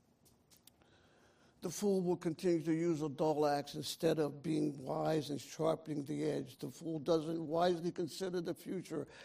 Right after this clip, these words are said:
and how a wise use of one's time in the present can make for a better future.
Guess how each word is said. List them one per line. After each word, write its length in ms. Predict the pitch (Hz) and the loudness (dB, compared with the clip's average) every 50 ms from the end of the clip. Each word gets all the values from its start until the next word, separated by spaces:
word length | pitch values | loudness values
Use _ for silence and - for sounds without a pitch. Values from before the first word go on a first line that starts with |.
| - - - - - - _ _ - | -20 -20 -20 -20 -20 -20 _ _ -4
and 120 | 160 147 135 | -4 -2 -2
how 260 | - 151 165 170 165 151 151 | -2 0 0 2 2 4 4
a 60 | 151 | 2
wise 580 | 139 139 135 151 147 147 160 160 160 156 127 131 | 2 2 0 2 4 4 6 6 4 4 2 0
use 360 | 139 151 170 170 160 - 165 | 0 2 2 2 0 0 -2
of 240 | 156 156 143 131 139 | -2 -2 -4 -4 -2
one's 320 | 151 165 165 156 - - | 0 2 2 0 0 -4
time 560 | - - - 175 170 165 165 156 156 151 147 - - - - - | -10 -10 -6 -4 -2 -2 -2 -2 -2 -4 -4 -8 -10 -18 -16 -10
in 80 | - 160 | -6 -4
the 100 | 151 151 | -4 -4
present 480 | 147 - - 180 170 135 156 160 139 - | -4 -4 -2 -2 -2 0 -2 -4 -4 -4
can 440 | - 147 147 151 147 143 143 139 | -6 -6 -4 -4 -4 -4 -4 -2
make 200 | 143 175 180 170 175 - - _ _ _ _ _ _ _ - - _ _ _ - | 0 2 2 0 0 -4 -18 _ _ _ _ _ _ _ -20 -20 _ _ _ -18
for 340 | - - 175 175 156 - - - | -16 -12 -6 -2 -2 -2 -2 -2
a 240 | 160 151 139 139 135 131 160 - - | -2 0 0 0 -2 -6 -10 0 4
better 420 | 170 165 160 165 165 160 156 143 - - _ _ _ _ _ _ _ _ _ _ _ _ _ _ _ | 6 6 6 4 2 0 -2 -2 -6 -12 _ _ _ _ _ _ _ _ _ _ _ _ _ _ _
future. 760 | - - - - - 156 151 139 - - - 120 117 120 | -8 -6 -6 -4 -2 -2 -2 0 0 -2 -2 -2 -4 -10